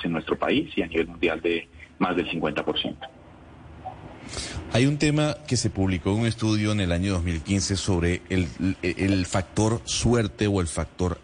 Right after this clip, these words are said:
Speaker 2: azar. ¿Qué tan cierto es eso? ¿Que el tema del cáncer también puede ser un tema de factor de suerte o azar?
Speaker 1: Bien, realmente, pues, m-, muchos cánceres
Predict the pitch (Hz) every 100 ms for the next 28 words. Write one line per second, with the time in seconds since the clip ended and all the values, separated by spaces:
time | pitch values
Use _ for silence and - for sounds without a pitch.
0 | - 85 - 98 73 - - - - -
1 | - 120 113 135 131 143 - 131 147 120
2 | 73 - - - 85 98 117 110 - 104
3 | 101 110 101 92 87 107 104 107 104 107
4 | 107 107 90 - 90 98 - 110 - 110
5 | - 90 - 123 - - - - - -
6 | - - - - - - - - - -
7 | - - - - - - 135 104 127 156
8 | 180 196 196 - 127 - 127 - 127 151
9 | 196 - 151 139 160 170